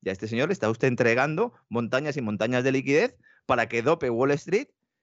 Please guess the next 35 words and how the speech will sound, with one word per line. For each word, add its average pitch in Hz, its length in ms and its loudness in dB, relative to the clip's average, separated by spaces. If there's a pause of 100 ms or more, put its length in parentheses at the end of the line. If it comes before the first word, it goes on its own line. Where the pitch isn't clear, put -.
y 139 120 -4
que 135 100 -4
haya 127 140 2
un 135 80 -2
montón 139 300 -2
de 131 80 4
gordonguecos 139 640 2
riéndose 202 360 0
en 135 80 2
nuestra 104 260 -2
cara. - 320 -4 (1400)
Esa 262 240 4
es 262 80 0
la 208 140 2
crítica 165 440 -4
que 131 100 -2
debería 143 440 2
surgir 147 480 0
desde 117 240 2
la 110 60 4
izquierda. 104 520 0 (800)
Esa 226 320 2
es. 208 300 0
Lo 123 160 2
que 117 80 0
pasa 151 140 2
es - 40 -4
que 202 80 0
como 127 160 -4
la 104 80 0
izquierda 156 260 -4
normalmente, 123 640 -2 (920)
pues, 95 240 0
eh, 85 180 0
eh, 87 340 4